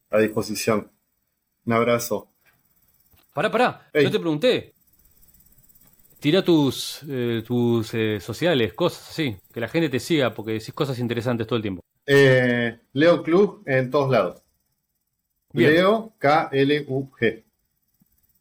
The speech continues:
Speaker 2: Bien. Y lo
Speaker 1: Si
Speaker 2: vamos
Speaker 1: no,
Speaker 2: a
Speaker 1: después
Speaker 2: poner
Speaker 1: te
Speaker 2: abajo en
Speaker 1: mando
Speaker 2: las
Speaker 1: el,
Speaker 2: notas de todos
Speaker 1: el
Speaker 2: lados.
Speaker 1: Linktree y lo ponemos en el, en el pie.
Speaker 2: Todo va a estar en las notas de eso y quiero que la próxima vez, posta, de verdad, hablemos sobre todo de lo de la O N G de la educación.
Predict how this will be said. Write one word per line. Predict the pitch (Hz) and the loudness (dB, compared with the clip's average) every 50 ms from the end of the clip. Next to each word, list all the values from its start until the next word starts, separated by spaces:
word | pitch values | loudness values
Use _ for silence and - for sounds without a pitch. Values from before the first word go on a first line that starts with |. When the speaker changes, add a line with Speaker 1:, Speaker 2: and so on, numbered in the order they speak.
| _ _ | _ _
Speaker 2:
Bien. | - 104 92 90 _ _ _ - | -18 -18 -18 -18 _ _ _ -10
Y | 127 | -6
lo | 117 | -2
Speaker 1:
Si | 117 | 0
Speaker 2:
vamos | 123 123 127 | 2 2 4
Speaker 1:
no, | 139 151 | 4 2
Speaker 2:
a | |
Speaker 1:
después | 147 147 - 165 151 | 2 2 0 0 2
Speaker 2:
poner | 147 | 2
Speaker 1:
te | - | 2
Speaker 2:
abajo | - 147 147 | 2 2 2
en | 147 156 | 2 2
Speaker 1:
mando | 156 156 | 4 4
Speaker 2:
las | 151 147 | 4 4
Speaker 1:
el, | 135 123 123 | 4 2 2
Speaker 2:
notas | 120 117 | 2 2
de | 113 113 120 | 2 2 2
todos | 123 123 | 2 2
Speaker 1:
el | 113 117 | 2 2
Speaker 2:
lados. | 127 147 | 2 4
Speaker 1:
Linktree | 147 143 135 - 143 135 143 156 | 2 2 2 2 2 4 4 4
y | 175 160 135 131 | 2 2 0 0
lo | 120 123 120 107 | 0 0 0 0
ponemos | - 117 113 117 120 123 123 123 120 120 | 0 -2 0 2 2 2 2 2 2 0
en | 113 107 | 0 0
el, | 107 104 98 95 95 92 87 87 87 87 87 87 _ _ _ _ _ _ _ _ _ _ _ _ _ _ _ _ _ _ _ _ | 0 0 0 -2 -4 -6 -8 -8 -10 -12 -14 -20 _ _ _ _ _ _ _ _ _ _ _ _ _ _ _ _ _ _ _ _
en | - - 104 | -4 0 0
el | 104 95 | 0 0
pie. | - 107 104 - - _ | 0 0 0 0 -2 _
Speaker 2:
Todo | - 160 170 160 147 | 0 2 2 2 2
va | 143 135 | 0 -2
a | 123 | -4
estar | - - 151 147 | -2 0 0 0
en | 147 | 0
las | 135 127 | 0 -2
notas | 135 147 147 151 135 | -2 -2 -2 -2 0
de | 123 151 | 0 0
eso | 160 156 - 175 160 | -2 0 0 -2 -2
y | 151 131 | -2 -4
quiero | 110 - 147 147 | -6 -2 -2 -2
que | 123 123 | -2 0
la | - 147 | -2 -2
próxima | - 139 131 - 135 123 | -2 -2 -4 -2 0 2
vez, | 123 131 135 - | 2 2 0 0
posta, | - - 143 131 - 139 | -2 -2 -2 0 0 2
de | 123 113 | 2 2
verdad, | 107 104 113 123 135 135 | 2 2 2 0 0 0
hablemos | 120 113 113 120 120 123 123 113 | 0 -2 0 0 0 -2 -2 -4
sobre | - - 113 107 107 | -6 -8 -6 -6 -6
todo | 101 - - 113 117 117 117 | -6 -6 -6 -4 -2 -2 -2
de | 110 107 104 | -2 -4 -4
lo | 104 101 104 | -4 -4 -4
de | 104 101 | -4 -4
la | 104 104 104 | -2 -2 -2
O | 104 | -2
N | 104 104 104 | -4 -4 -6
G | - - - 113 113 113 | -8 -6 -4 -2 -2 -2
de | 110 110 107 | -2 -4 -4
la | 104 101 101 101 | -4 -4 -4 -6
educación. | 98 101 98 - - - - 135 135 135 139 139 139 | -6 -8 -8 -10 -10 -6 -2 -2 0 0 0 -2 -6